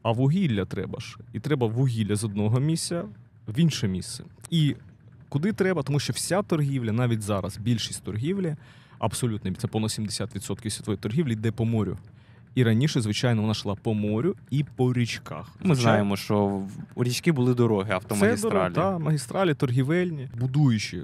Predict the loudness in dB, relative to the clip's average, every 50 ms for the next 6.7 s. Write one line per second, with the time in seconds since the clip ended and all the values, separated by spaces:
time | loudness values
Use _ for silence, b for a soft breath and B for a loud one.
0 | -10 -10 -6 -2 0 0 0 2 2 2 2 2 0 0 2 2 2 2 2 2
1 | 0 0 0 2 2 0 0 -2 -6 -8 -8 -6 -4 -2 -2 -2 -2 -4 -8 -8
2 | -8 -6 -4 -2 0 2 2 2 2 2 0 0 -2 -4 -4 -2 -4 -4 -4 -4
3 | -4 -2 0 2 2 2 2 2 0 0 -2 -2 -2 -2 0 0 0 -2 -2 -2
4 | -2 0 -2 -4 -2 -2 0 0 0 -2 -2 -2 -2 -2 0 0 0 0 0 -2
5 | -4 -6 -6 -4 -4 -4 -4 -6 -8 -14 -12 -8 -8 -4 0 0 0 0 2 2
6 | 0 0 0 -2 -6 -8 -8 -8 -6 -4 -2 -2 -2 -4